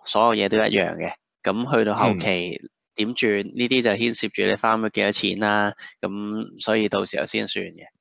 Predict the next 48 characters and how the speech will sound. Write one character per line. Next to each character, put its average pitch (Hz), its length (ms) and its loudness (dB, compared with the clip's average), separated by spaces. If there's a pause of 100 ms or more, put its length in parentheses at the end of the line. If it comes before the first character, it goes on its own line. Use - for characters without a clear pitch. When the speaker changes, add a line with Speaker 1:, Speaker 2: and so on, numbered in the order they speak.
(960)
Speaker 2:
嗯。 101 100 -12
Speaker 1:
咁 170 140 2
我 208 80 6
就 127 180 6
求 - 240 -2
其 95 140 0
揀 98 240 0
咗 123 180 2
一 120 40 2
個 104 400 4 (360)
我 - 120 -4
之 160 160 2
前 90 320 -2
想 101 340 -2
玩， 101 320 2
但 98 220 0
係， 90 500 -2
呃， 90 480 -2 (400)
somehow 117 400 0
冇 101 140 -2
玩 92 260 -4
到 107 120 0
嘅 92 120 -4
嘢。 85 260 -4
咁 120 160 0
我 131 80 6
就 104 180 0
想 101 200 -2
玩 104 160 0
Guardian， 104 480 -2
因 104 60 -8
為 127 80 2
我 117 240 4
想 104 180 -2
知 127 180 2
道 113 60 4
隻 101 140 -2
大 - 260 -4
哥 113 300 2
到 101 100 2
底， 101 320 4 (680)
到 123 140 4
底 120 80 4
係 123 120 2
點 101 140 0
樣 110 120 2
樣 95 340 0
嘅。 90 60 -6